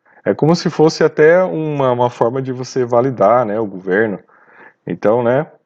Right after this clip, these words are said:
pra avaliar como é que tá o governo. E eles já estão preocupados, os democratas, né, que se não for tomada uma medida dura contra a inflação, porque a inflação está nos índices mais altos dos últimos quarenta anos nos Estados Unidos, gente.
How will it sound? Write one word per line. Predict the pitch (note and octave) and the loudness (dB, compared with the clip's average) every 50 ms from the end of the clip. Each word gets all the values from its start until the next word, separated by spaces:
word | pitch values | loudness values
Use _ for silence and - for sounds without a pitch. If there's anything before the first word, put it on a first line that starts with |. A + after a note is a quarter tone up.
| _ | _
pra | - - G2+ | -2 0 0
avaliar | G#2 G2+ A2+ G#2+ A2 A2 A2 | 2 2 0 0 0 -2 -4
como | - A#2+ A#2+ | -4 -6 -10
é | A2+ | -8
que | - | -4
tá | - A#2+ | -4 -4
o | B2 | -4
governo. | C#3+ D3+ C3+ A#2 F2+ D#2+ - _ _ _ - - - _ - | -4 -4 -4 -4 -6 -6 -8 _ _ _ -20 -20 -20 _ -2
E | A2+ A#2 | 2 4
eles | C3 D#3+ F#3+ G#3 F#3+ | 4 6 4 4 2
já | - F#3 F3+ | 0 0 -2
estão | F3+ - - E3+ F#3 G#3+ | -2 -2 -2 -2 -2 -2
preocupados, | - F3+ D#3 - - A#2 - - G2 G#2 B2 D3 D3 B2 | -2 -6 -6 -6 -8 -6 -2 0 2 2 2 0 -2 -6
os | G2+ - | -12 -10
democratas, | - G2 G2 G2 F2 - - G2 G#2+ C#3 D3 - G2 D2+ D#2+ | -10 -8 -6 -8 -6 -4 -2 -2 -2 -2 -4 -6 -10 -10 -10
né, | F2 G2 A#2+ D#3+ - _ _ _ _ _ _ _ _ _ - | -10 -10 -10 -12 -14 _ _ _ _ _ _ _ _ _ -8
que | - A2+ | -8 -6
se | - - C#3+ | -2 0 0
não | C3+ D#3+ F3 | 2 2 2
for | - - F#3+ F3+ | 0 -2 -4 -2
tomada | - F#3+ F3+ E3+ E3 E3 | -2 -2 0 0 0 0
uma | E3 D#3 D3 | -2 -4 -4
medida | D3+ C#3 A#2 - - A#2 D3 D3+ B2+ | -4 -6 -8 -8 -8 -6 -4 -4 -4
dura | G#2+ A2 A#2 B2 | -2 0 0 0
contra | A2+ - A#2 G#2 - A2 | -2 -2 -4 -6 -4 -6
a | G2+ | -4
inflação, | - - G#2 F#2 - - G#2+ A2+ B2 | -2 0 0 0 -2 -4 -6 -6 -4
porque | - A2 - - | -6 -8 -8 -8
a | A2 | -6
inflação | - - A2 - - A#2 G#2+ G#2+ | -4 -4 -4 -2 -2 -2 -2 -4
está | G2 - - - G2+ F#2+ - - - _ _ _ _ _ _ _ _ | -4 -4 -2 0 0 0 0 -4 -12 _ _ _ _ _ _ _ _
nos | - G2 F#2+ F#2 | -6 -4 -4 -2
índices | G#2+ A2+ A#2+ B2 - - G#2+ G2+ | -2 -2 -2 -4 -8 -8 -8 -8
mais | G#2 G#2+ G#2+ A2 C#3 F3 F3 B2+ - | -4 -2 0 0 2 0 0 0 2
altos | G2+ G#2+ A#2+ C3+ C3+ - - G2+ | 2 2 2 0 -2 -6 -16 -18
dos | F#2+ - G2 F#2 | -14 -14 -14 -12
últimos | A2 A2+ G#2 G2+ - | -10 -12 -12 -12 -6
quarenta | - - G2 F#2+ A2+ D#3 F3+ - C#3 | -4 -2 0 0 0 -2 0 0 0
anos | C#3 | 0
nos | D3+ C#3+ | -2 -4
Estados | - - C3 B2+ A#2+ | -4 -6 -6 -6 -6
Unidos, | A2+ G2 G2 A2 A2 G#2 | -8 -8 -8 -8 -10 -10
gente. | G#2 G2+ E2+ - _ _ _ | -14 -20 -20 -20 _ _ _